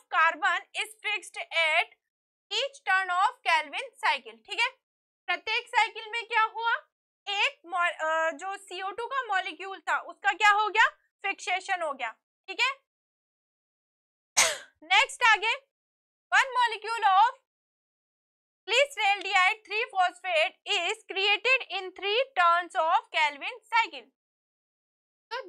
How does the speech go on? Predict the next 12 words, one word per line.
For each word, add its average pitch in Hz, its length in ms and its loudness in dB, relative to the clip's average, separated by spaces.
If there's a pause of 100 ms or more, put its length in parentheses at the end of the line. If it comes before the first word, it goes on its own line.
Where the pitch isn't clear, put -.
(640)
glycerol 453 460 -2
three 453 280 -4
phosphate 370 460 0
के 453 140 -4
मॉलिक्यूल्स 370 680 -4
बने 339 340 -2
थे, 320 240 -2
तो - 420 -6
एक 453 460 -2
मॉलिक्यूल, 392 680 -2 (400)
अ, 302 140 -6
जी 294 240 -12